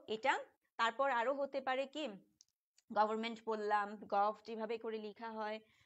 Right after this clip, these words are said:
আহ, আরো, আরো অনেক ক্ষেত্রে এভাবে শর্ট ফর্মে লেখা হয়ে থাকে, ঠিক আছে? আচ্ছা, তো এই হলো কি ফুল স্টপ, ফুল স্টপের ব্যবহার, ওকে? এটা খুব বেশি ইম্পর্টেন্ট, তাই আমি এটাকে একটু বিস্তারিতভাবে তোমাদের জন্য আলোচনা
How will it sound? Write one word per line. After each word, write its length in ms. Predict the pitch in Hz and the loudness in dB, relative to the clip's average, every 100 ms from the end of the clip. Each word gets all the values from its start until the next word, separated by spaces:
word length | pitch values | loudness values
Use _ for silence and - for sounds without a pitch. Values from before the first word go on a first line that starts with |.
| _ _ _ | _ _ _
আহ, 240 | 220 220 220 233 | -6 -4 -4 -2
আরো, 140 | 233 240 220 - | -2 -2 -2 0
আরো 100 | 254 277 | 2 2
অনেক 140 | 285 302 | 0 -2
ক্ষেত্রে 200 | 330 294 311 | -6 -2 -2
এভাবে 200 | 247 247 311 | 0 0 0
শর্ট 260 | - 220 - | 0 -2 -2
ফর্মে 280 | 233 240 339 587 302 | -4 -2 -2 -2 -6
লেখা 180 | 254 240 | -8 -8
হয়ে 140 | 196 - 160 | -6 -6 -10
থাকে, 200 | - 165 - | -10 -14 -14
ঠিক 120 | - | -10
আছে? 200 | 247 381 370 196 _ _ _ | -8 -6 -8 -8 _ _ _
আচ্ছা, 400 | 220 214 - - 160 _ _ _ | -4 -4 -6 -10 -10 _ _ _
তো 80 | 262 294 - - | 2 2 2 -2
এই 180 | 339 415 | -2 0
হলো 320 | 359 320 359 659 - | 0 0 2 0 0
কি 120 | 311 262 175 _ _ - | -6 -4 -6 _ _ -8
ফুল 180 | 311 302 | -2 -2
স্টপ, 300 | - - 165 _ | -4 -8 -8 _
ফুল 160 | - 269 - | -6 -6 -4
স্টপের 380 | 269 254 349 539 - - | -4 -2 -2 -2 -6 -4
ব্যবহার, 360 | 208 180 202 160 - _ _ - | -2 -2 -6 -8 -10 _ _ -12
ওকে? 240 | 208 330 440 _ _ _ _ - | -4 -4 -4 _ _ _ _ -12
এটা 120 | 233 262 - | -6 -6 -4
খুব 100 | 254 330 | -4 -4
বেশি 160 | - | -4
ইম্পর্টেন্ট, 380 | 339 311 294 294 247 | -4 0 0 0 -2
তাই 100 | 226 | -2
আমি 100 | 226 233 | -6 -6
এটাকে 260 | 214 202 277 | -6 -4 -4
একটু 140 | 226 320 220 | -4 -6 -6
বিস্তারিতভাবে 640 | 202 - 220 233 254 233 339 | -6 -4 -4 -4 -4 -4 -4
তোমাদের 280 | 233 202 202 | -6 -6 -6
জন্য 200 | 196 208 277 214 | -6 -8 -6 -6
আলোচনা 320 | 190 190 | -6 -8